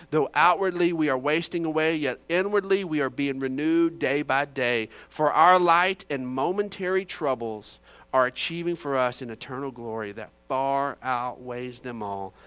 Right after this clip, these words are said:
And of course, Romans eight twenty-eight, who so many of us <clears throat> know by heart and cling to, <clears throat> "And we know that in all things God works for the good of those who love him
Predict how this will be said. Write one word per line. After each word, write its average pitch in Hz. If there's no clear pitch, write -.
And 123
of 107
course, 131
Romans 135
eight 143
twenty-eight, 123
who 123
so 135
many 131
of 139
us 123
<clears throat> 160
know 131
by 131
heart 127
and 123
cling 123
to, 113
<clears throat> 190
"And 131
we 151
know 131
that 120
in 117
all 139
things 123
God 123
works 127
for -
the 113
good 123
of 123
those 117
who 123
love 104
him 95